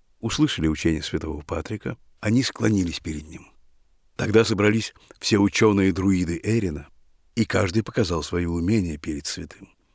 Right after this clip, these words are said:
И то, что не противоречило священному писанию и совести верующих, то святым Патриком и всеми собравшимися старейшинами было внесено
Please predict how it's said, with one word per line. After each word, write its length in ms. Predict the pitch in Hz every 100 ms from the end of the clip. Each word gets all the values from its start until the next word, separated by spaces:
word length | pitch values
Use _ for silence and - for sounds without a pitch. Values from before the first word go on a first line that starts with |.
| _ _ _ - - -
И 100 | 110
то, 180 | - 98
что 160 | -
не 140 | 90 82
противоречило 640 | 82 - 85 82 78 82
священному 560 | 76 92 - 82 80 76
писанию 560 | 80 - 107 92 80 - _ - - -
и 100 | -
совести 460 | 104 95 82 76 -
верующих, 680 | 90 120 95 - - - _ _ _ - - - -
то 140 | 175
святым 360 | - 113 - 82
Патриком 600 | - 90 101 127 151 143 _ - _
и 80 | 101
всеми 280 | - - 87
собравшимися 760 | - 82 76 76 90 82 -
старейшинами 760 | - 87 82 110 143 131 127 - _ - - - -
было 300 | 92 135 180
внесено 520 | 165 175 - 165 165